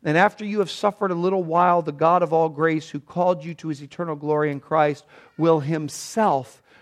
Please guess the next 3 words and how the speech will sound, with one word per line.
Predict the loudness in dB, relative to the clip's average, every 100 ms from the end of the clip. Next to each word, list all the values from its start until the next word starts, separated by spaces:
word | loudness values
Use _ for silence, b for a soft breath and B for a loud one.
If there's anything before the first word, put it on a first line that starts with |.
| b
restore, | -6 -6 -6 -6 -2 2 2 0 -6 b
confirm, | -6 -6 -6 -2 2 2 0 -4 b b
strengthen, | -20 -6 0 0 0 -4 -4 -6